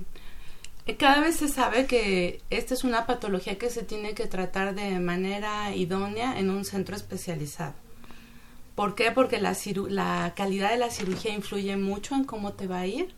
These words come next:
Entonces debe ser un equipo que sepa, eh, que tenga una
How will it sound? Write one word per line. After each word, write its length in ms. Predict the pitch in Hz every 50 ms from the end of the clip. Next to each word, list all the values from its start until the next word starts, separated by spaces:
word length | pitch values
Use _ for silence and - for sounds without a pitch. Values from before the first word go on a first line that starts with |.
| - - - - - - -
Entonces 380 | - - - 190 196 208 202 202
debe 200 | 208 214 214 240
ser 200 | 240 247 240 220
un 100 | 220 220
equipo 480 | 208 196 196 - 190 190 - 220 233 226
que 340 | - 190 170 160 165 165
sepa, 800 | 165 - - - 233 220 226 - - 240 240 247 262 254 - -
eh, 80 | 180 -
que 120 | - 185
tenga 500 | 185 - - 220 214 214 214 214 220 233
una 720 | 220 214 214 208 208 208 208 208 202 196 185 175 165 170